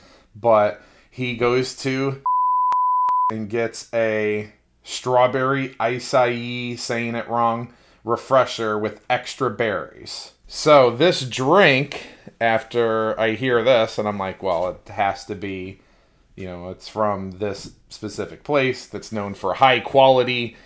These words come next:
ingredients." You know, it's not like he's getting it from McDonald's. So I go online and start doing some quick math, and not netology, just basic math. So I took this specific twenty-six ounce drink,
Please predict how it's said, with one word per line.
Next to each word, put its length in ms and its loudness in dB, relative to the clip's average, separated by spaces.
ingredients." 960 -2
You 160 -10
know, 120 -10
it's 120 -14
not 120 -6
like 140 -10
he's 160 -14
getting 240 -8
it 80 -14
from 180 -4
McDonald's. 800 0
So 1040 2
I 140 2
go 260 2
online 560 2
and 100 -6
start 360 -2
doing 320 -4
some 220 -10
quick 280 -2
math, 540 -2
and 400 -4
not 220 2
netology, 760 2
just 360 -12
basic 380 -4
math. 640 -2
So 360 0
I 100 0
took 300 0
this 520 -4
specific 640 -6
twenty-six 520 -4
ounce 280 -2
drink, 400 -6